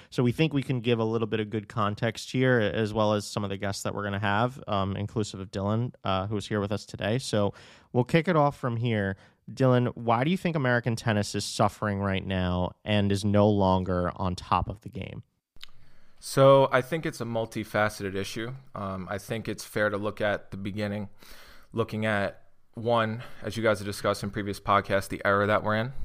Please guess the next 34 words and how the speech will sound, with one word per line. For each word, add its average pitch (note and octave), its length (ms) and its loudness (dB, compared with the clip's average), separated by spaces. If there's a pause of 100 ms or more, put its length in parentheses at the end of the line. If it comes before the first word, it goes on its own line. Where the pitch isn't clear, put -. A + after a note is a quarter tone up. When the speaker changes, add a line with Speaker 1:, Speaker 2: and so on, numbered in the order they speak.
(640)
Speaker 2:
the G#2 80 0
players G#2+ 340 2
that G#2+ 120 2
are G2 120 0
currently G#2 400 -4
existing. G2 580 -4 (340)
Um, F2+ 540 0 (640)
and A2 220 0
just G#2+ 160 -6
a G#2 40 -2
quick - 220 -2
example, G#2 480 0
if F#2+ 100 -6
you G#2 80 -2
look G#2 200 -2
at G#2 120 -4
the G2+ 100 -2
most G2+ 280 -4
recent G2+ 300 -4
U G2+ 100 0
S G2 160 -4
Open, A2+ 400 0 (220)
when G2+ 500 -4 (480)
three A#2 180 0
or A2 60 2
four A2 220 2
of G#2 60 0
those G2+ 140 -2
big G2+ 200 -2
hitters, G#2 480 -2
uh, F#2+ 200 -2
Fed, G2+ 540 0 (160)
Rafa, G2+ 640 0 (720)
Thiem, G#2+ 520 2